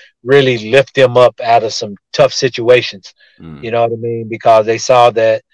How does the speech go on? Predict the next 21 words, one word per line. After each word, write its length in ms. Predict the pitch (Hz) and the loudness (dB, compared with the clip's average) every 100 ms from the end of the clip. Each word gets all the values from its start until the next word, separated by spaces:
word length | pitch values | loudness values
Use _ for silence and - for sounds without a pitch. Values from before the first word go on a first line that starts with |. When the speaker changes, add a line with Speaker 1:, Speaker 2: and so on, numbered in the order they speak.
| _ _ _ | _ _ _
Speaker 1:
you 80 | 123 | -6
know, 100 | 117 | -4
I 160 | 113 123 | 0 -2
came 320 | - 123 113 | -2 -4 -4
from 260 | - 120 110 | -6 -4 -4
a, 180 | 110 110 | -6 -4
a 160 | 104 - | -6 -2
tough 180 | 135 113 | -2 -2
situation 800 | - 110 113 113 113 - 113 107 | -4 -10 -4 -4 -4 -6 -10 -10
and 200 | 104 95 | -12 -14
Speaker 2:
Sure. 240 | 73 - _ | -20 -20 _
Speaker 1:
was 160 | 113 117 | -8 -4
able 220 | 123 107 | -4 -4
to 120 | - | -8
make 320 | 107 117 113 | -2 -2 0
it, 140 | 117 110 | -4 -4
and 180 | 110 107 | -4 -6
it 80 | |
gave 300 | 98 120 117 | -2 0 0
them 200 | 117 113 110 | -2 -4 -4
inspirations, 880 | 120 - 117 120 120 - 104 101 | -4 -4 -2 2 0 -2 -10 -14